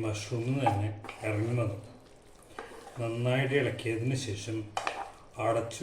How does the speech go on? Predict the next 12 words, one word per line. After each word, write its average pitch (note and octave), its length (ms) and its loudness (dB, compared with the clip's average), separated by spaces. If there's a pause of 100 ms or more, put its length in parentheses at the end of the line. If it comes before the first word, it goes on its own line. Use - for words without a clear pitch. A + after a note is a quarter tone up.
വെച്ചിട്ട് G#2+ 420 -2 (920)
വേവിക്കാം. G2+ 440 -4 (1700)
വേവിച്ചിട്ട് A#2+ 440 2
വരാം. G#2+ 180 -8 (2500)
അപ്പോൾ C#3+ 240 4 (2250)
കണ്ടോ, B2 200 4 (880)
ഏ, - 20 0 (1500)
ഈ - 20 2 (1120)
മഷ്റൂമിൽ C3+ 380 0
നിന്ന് C#3+ 180 0
വെള്ളം B2+ 280 8
ഇറങ്ങുമെന്ന് B2+ 380 4